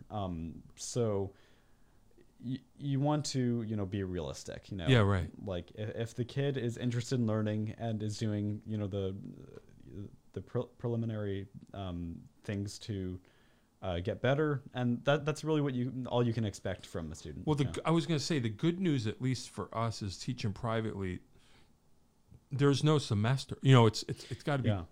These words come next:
Speaker 2: you know what I mean? Like, I
Speaker 1: Right.
Speaker 2: don't have to get this across by
Speaker 1: Mm-hmm.
Speaker 2: X amount of time and go, "Okay, it's good enough."
Speaker 1: Yeah.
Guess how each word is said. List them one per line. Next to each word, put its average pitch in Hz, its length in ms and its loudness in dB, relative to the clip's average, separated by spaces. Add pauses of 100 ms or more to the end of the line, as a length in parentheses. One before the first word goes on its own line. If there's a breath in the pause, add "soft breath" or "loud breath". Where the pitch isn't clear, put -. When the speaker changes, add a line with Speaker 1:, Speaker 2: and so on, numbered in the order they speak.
Speaker 2:
you 117 140 4
know 123 100 10
what 120 100 10
I 120 40 10
mean? 117 320 6
Like, 101 220 0
I 117 60 2
Speaker 1:
Right. 120 80 6
Speaker 2:
don't 123 200 2
have 117 340 -2
to 131 80 -2
get 113 220 0
this 113 160 -6
across 113 460 -4
by 104 180 -2
Speaker 1:
Mm-hmm. 95 120 -2
Speaker 2:
X 101 160 -4
amount 101 240 0
of 90 60 -8
time 104 260 -2
and 95 100 -4
go, 98 140 -2
"Okay, 107 220 -2
it's 92 120 -4
good 95 200 -6
enough." 92 260 -2
Speaker 1:
Yeah. 85 220 -4